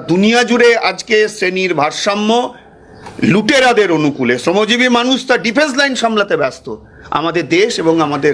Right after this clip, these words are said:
রাজ্য মূল অভিমুখ তাই, কিন্তু গোটা দুনিয়া এবং আমাদের দেশে যেমন শ্রমজীবী মানুষ তার ডিফেন্স লাইন সামলানোর সঙ্গে সঙ্গে এগিয়ে যাওয়ার লড়াইয়ে আছে শ্রেণী ভারসাম্য বদলের,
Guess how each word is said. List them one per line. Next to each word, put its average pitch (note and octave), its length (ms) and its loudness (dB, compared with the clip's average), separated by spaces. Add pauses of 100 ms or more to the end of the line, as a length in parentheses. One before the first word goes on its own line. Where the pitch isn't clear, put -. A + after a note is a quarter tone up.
রাজ্য B2+ 260 -4 (2000)
মূল D#4 240 4 (160)
অভিমুখ C#4 320 4 (120)
তাই, A#2 180 -4 (400)
কিন্তু B2+ 200 -2
গোটা D3+ 260 0 (120)
দুনিয়া G#3+ 300 2 (140)
এবং G3+ 160 0
আমাদের E3+ 420 0
দেশে D#3+ 300 0 (360)
যেমন D3+ 240 -2
শ্রমজীবী E3 500 0 (100)
মানুষ G3 200 0 (100)
তার F3+ 200 0
ডিফেন্স F3+ 400 -4
লাইন E3 240 0
সামলানোর D3 580 -2
সঙ্গে D3 240 2
সঙ্গে C#3 300 0 (380)
এগিয়ে A#3+ 320 2
যাওয়ার G#3 320 4
লড়াইয়ে B2+ 420 0
আছে C3 180 -6
শ্রেণী C3+ 260 -2
ভারসাম্য B2 440 -4 (120)
বদলের, A#2 360 0